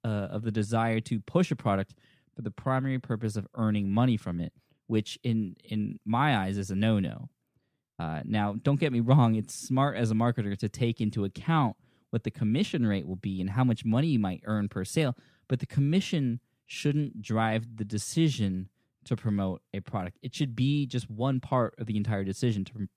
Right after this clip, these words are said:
to promote a product. The other parts we'll get into in a second, but again, point number two, know the product. Why? Because if you know the product, and I really mean, like,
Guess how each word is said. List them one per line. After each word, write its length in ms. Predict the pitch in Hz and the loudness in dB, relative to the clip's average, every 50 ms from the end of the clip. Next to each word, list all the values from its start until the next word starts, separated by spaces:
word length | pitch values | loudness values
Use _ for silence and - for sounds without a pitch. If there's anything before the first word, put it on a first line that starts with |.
| _ _ _ | _ _ _
to 60 | - | -10
promote 300 | 95 - 104 101 95 90 | -8 -6 -4 -4 -2 -4
a 40 | 85 | -4
product. 420 | - 95 - - 117 107 92 - - _ _ _ _ _ _ _ _ _ _ _ _ _ - | -6 -8 -4 -2 -2 -2 -2 -4 -10 _ _ _ _ _ _ _ _ _ _ _ _ _ -8
The 260 | 110 113 120 117 123 - | -2 0 2 2 2 4
other 200 | 123 147 202 202 | 4 4 4 4
parts 320 | 139 120 104 101 104 - | 6 4 4 4 4 0
we'll 120 | - 107 | -2 -4
get 120 | 101 107 98 | -2 0 0
into 200 | 95 92 - 110 | -2 -2 -2 -2
in 60 | 95 | -2
a 40 | 95 | -2
second, 380 | - - 139 127 131 104 95 | 0 0 0 0 0 -2 -2
but 80 | 101 117 | -2 0
again, 260 | 120 113 127 123 120 | 2 2 4 2 2
point 260 | 113 - 151 143 135 | 2 0 0 0 2
number 200 | 127 131 127 120 | 2 2 2 2
two, 400 | 120 - - 165 156 151 151 151 - _ _ _ _ - | 0 0 2 4 4 6 4 4 0 _ _ _ _ 0
know 180 | 113 120 120 | 2 4 4
the 80 | 120 117 | 4 2
product. 540 | 110 - 127 117 110 113 110 113 - - - _ _ _ _ _ _ _ _ _ _ _ | 2 4 4 4 6 4 2 0 -2 -8 -20 _ _ _ _ _ _ _ _ _ _ _
Why? 380 | - 123 139 151 147 147 147 143 - _ _ _ | 2 4 6 6 6 4 2 0 -2 _ _ _
Because 240 | - - - 127 117 | -2 2 4 4 4
if 120 | 120 - | 4 2
you 80 | - 123 | 4 4
know 300 | 120 123 135 147 165 180 | 6 6 6 6 6 6
the 80 | 170 156 | 4 4
product, 380 | - - 117 104 101 101 - | 4 4 4 4 4 0 -2
and 120 | - 120 117 | -2 0 0
I 40 | |
really 340 | 120 123 131 165 190 196 180 | 2 2 4 4 4 4 4
mean, 280 | 143 127 120 110 104 92 | 4 6 4 4 2 0
like, 180 | - 90 95 | -2 -4 -6